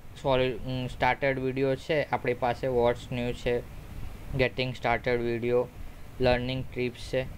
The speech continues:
તો એ બધું બી તમારે જોવું હોય ઓનલાઈન રિસોર્સિસની અંદર બી તમને આટલેથી બતાવે છે. અત્યારે હું જતો રહું છું ક્રિએટમાં. તો હવે આપણે start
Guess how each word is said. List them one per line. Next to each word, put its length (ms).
તો 60
એ 80
બધું 300
બી 80
તમારે 340
જોવું 340
હોય 220
ઓનલાઈન 400
રિસોર્સિસની 800
અંદર 280
બી 140
તમને 420
આટલેથી 360
બતાવે 520
છે. 140
અત્યારે 280
હું 180
જતો 280
રહું 160
છું 220
ક્રિએટમાં. 560
તો 140
હવે 260
આપણે 260
start 340